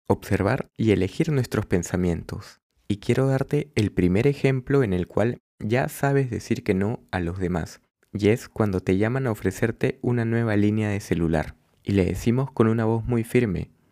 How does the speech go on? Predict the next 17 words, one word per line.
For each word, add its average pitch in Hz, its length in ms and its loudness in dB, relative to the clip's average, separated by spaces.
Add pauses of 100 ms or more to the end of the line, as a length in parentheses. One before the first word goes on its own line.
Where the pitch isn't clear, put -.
(100)
"No, 123 180 2
gracias, 117 560 0
no 107 100 0
estoy 120 280 2
interesado", 92 720 0 (100)
y - 120 -8
colgamos. 82 760 0 (580)
Aunque 95 520 -4
aún 98 320 2
nos 127 160 -2
cuesta - 380 0
decir - 260 -6
que 127 100 2
no 110 240 0 (100)
para 87 220 4
otros 87 320 -2
ejemplos. - 560 -6